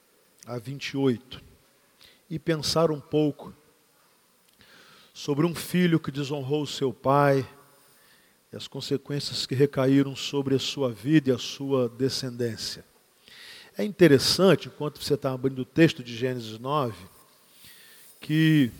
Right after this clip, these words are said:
dos mandamentos, um deles tem uma promessa. E é exatamente o mandamento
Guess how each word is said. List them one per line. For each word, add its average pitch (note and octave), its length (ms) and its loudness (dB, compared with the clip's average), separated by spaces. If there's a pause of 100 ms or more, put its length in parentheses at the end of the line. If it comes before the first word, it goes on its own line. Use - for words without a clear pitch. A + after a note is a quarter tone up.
(1300)
dos D3 320 -4
mandamentos, C#3+ 1120 -2 (180)
um F3+ 180 -6
deles C#3+ 680 4 (2250)
tem C3 140 -6
uma C#3 160 -6
promessa. C3 600 -4 (1400)
E C#3+ 80 -2
é D3+ 40 4
exatamente D3+ 840 -2
o D3 60 -10
mandamento C#3+ 760 -4